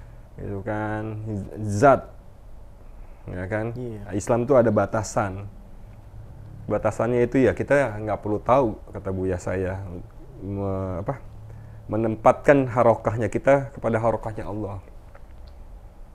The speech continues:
Speaker 1: Ya kan? Kenapa ini mati? Kenapa ini bisa hidup? Ya itu udah haknya Allah. Jadi kita nggak perlu kita pertanyakan. Nah itu dia saya bilang. Islam itu mengajarkan semuanya dari saya.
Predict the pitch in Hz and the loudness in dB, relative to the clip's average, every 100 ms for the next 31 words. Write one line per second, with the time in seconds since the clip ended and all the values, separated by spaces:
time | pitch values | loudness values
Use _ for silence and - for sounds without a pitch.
0 | - 101 104 104 123 - - - 127 131 | -14 -6 -4 -4 -8 -12 -16 -2 4 6
1 | - 127 120 117 110 110 - 117 - - | 8 8 8 6 4 2 0 0 -2 -16
2 | - - - - - - - 143 147 127 | -14 -14 -14 -16 -16 -10 0 2 4 4
3 | 113 117 107 98 101 - - 92 131 151 | 2 0 -2 -2 -4 -6 -12 -8 -6 -4
4 | 131 104 82 92 - - - 82 69 107 | -4 -4 -6 -8 -12 -10 -10 -8 -10 -6
5 | 175 151 139 - - - - - - - | -4 -6 -8 -18 -20 -20 -20 -20 -20 -18
6 | - - - - - - 110 135 147 123 | -18 -18 -18 -18 -16 -4 -2 0 2 2
7 | 110 131 139 131 123 - - 107 110 - | 4 6 6 6 0 -4 -6 -2 -2 2
8 | 117 92 90 139 117 110 98 113 98 92 | 0 0 2 2 4 2 2 0 -4 -4
9 | 101 107 104 - - - - - - - | -6 -10 -14 -16 -18 -18 -18 -16 -18 -18
10 | - - - - - - 107 98 90 101 | -18 -18 -18 -18 -14 -4 -4 -2 -6 -6
11 | 98 95 98 - 113 - 107 101 107 104 | -4 0 0 0 -4 -2 0 0 0 0
12 | 104 95 98 104 104 101 101 | 2 0 0 2 4 2 0